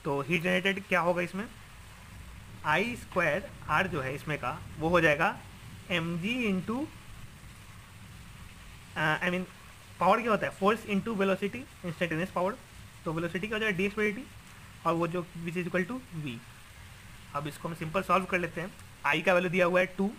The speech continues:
तो ये हो जाएगा four into, आर का value ten दिया हुआ है, एम का value जो है वो वन दिया हुआ है, जी का value ten दिया हुआ है,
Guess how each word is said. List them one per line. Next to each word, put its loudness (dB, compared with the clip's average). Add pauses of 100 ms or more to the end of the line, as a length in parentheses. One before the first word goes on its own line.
(120)
तो -4
ये 0
हो 2
जाएगा 4
four 2
into, -2 (760)
आर 6
का 6
value 6
ten 0
दिया 6
हुआ 6
है, 2 (1000)
एम 4
का 4
value 4
जो 4
है 6
वो 2 (300)
वन 4
दिया 6
हुआ 6
है, 0 (540)
जी 0
का 4
value 4
ten 2
दिया 6
हुआ 8
है, 2